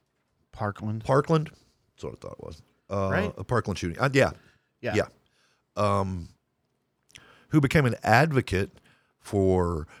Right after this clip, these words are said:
Speaker 2: gun reform so kids don't need to walk through metal detectors and hide under their desks and have shooter drills. And so the, the, these,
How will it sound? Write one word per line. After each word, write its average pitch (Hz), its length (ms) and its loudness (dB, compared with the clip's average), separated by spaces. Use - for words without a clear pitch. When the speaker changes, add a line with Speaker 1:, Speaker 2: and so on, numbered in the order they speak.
Speaker 2:
gun 135 300 4
reform 90 720 -4
so 101 240 0
kids 113 380 0
don't 110 180 2
need 104 160 0
to 98 60 2
walk 98 220 4
through 95 120 -2
metal 95 220 2
detectors 90 460 -2
and 78 100 -6
hide 87 180 2
under 82 160 -2
their 78 120 -4
desks 80 360 -4
and 73 120 -8
have 76 120 -4
shooter 78 260 -4
drills. - 440 -14
And 90 800 -2
so 113 200 0
the, 120 100 4
the, 107 520 4
these, 113 320 2